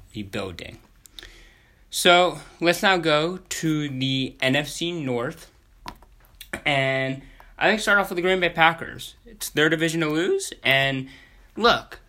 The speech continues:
I'm not saying they'll go to the Super Bowl or win the Super Bowl, but for me, this is Super Bowl or bust.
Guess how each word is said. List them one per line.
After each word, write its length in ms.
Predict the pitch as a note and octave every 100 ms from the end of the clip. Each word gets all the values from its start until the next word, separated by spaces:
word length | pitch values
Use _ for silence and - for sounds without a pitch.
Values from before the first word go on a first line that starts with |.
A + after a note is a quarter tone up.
| _
I'm 140 | - E3+
not 220 | F3 E3
saying 340 | - D#3 E3+
they'll 160 | E3+ C#3
go 260 | B2 B2 B2+
to 80 |
the 160 | C#3 D3
Super 300 | C#3 E3+ E3+
Bowl 180 | E3+ F3+
or 120 | C#3+
win 220 | B2 B2+
the 100 | D#3
Super 240 | D3+ F#3 F3
Bowl, 340 | G3+ G3 G3+ - -
but 80 | -
for 120 | D#3+ F#3
me, 160 | F#3
this 180 | D#3+ D3
is 140 | C#3+
Super 240 | - B2 A2+
Bowl 240 | G#2+ G#2+
or 60 | F#2
bust. 500 | - - - -